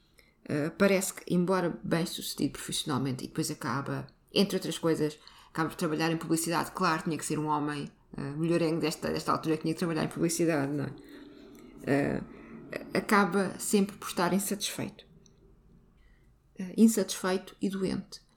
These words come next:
mas sempre com o objetivo de ser normal. Ele diz-nos depois na página, eh, vinte e dois: "Desde jovem aspirava a ser normal. Estava convencido do que a maioria das pessoas o achava normal." Na juventude ele próprio se tinha achado normal.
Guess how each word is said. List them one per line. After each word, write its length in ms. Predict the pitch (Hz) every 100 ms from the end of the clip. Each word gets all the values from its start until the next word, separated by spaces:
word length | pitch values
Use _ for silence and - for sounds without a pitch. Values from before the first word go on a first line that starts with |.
| -
mas 340 | 196 190 196 -
sempre 640 | - 403 190 226 - 233 - _ _ _ -
com 220 | - 196
o 120 | 180
objetivo 640 | 196 190 175 175 190 190 180
de 100 | -
ser 360 | - 175 170
normal. 500 | 170 165 160 147 -
Ele 200 | - 180
diz-nos 340 | 185 180 185 180
depois 220 | - 185
na 100 | 165
página, 640 | 170 165 165 160 156 - -
eh, 240 | 165 160
vinte 280 | 175 185 180
e 80 | 156
dois: 340 | 151 151 - - - - -
"Desde 400 | 202 220 220 185
jovem 480 | 190 175 170 175 - -
aspirava 560 | - 185 175 185 196
a 80 | -
ser 260 | - 190 180
normal. 440 | 180 175 151 180 - -
Estava 360 | - - 175 185
convencido 1000 | 208 214 208 202 - 208 180 170 208 -
do 120 | - -
que 100 | 175
a 40 |
maioria 300 | 165 160 185
das 120 | 175
pessoas 320 | - 170 170
o 20 | 175
achava 320 | - 165 165
normal." 320 | 156 - 170
Na 80 | 180
juventude 360 | 175 175 233 247
ele 100 | 226
próprio 420 | 202 180 - 214
se 120 | -
tinha 180 | 190 156
achado 300 | - 147 165
normal. 440 | 143 151 143 190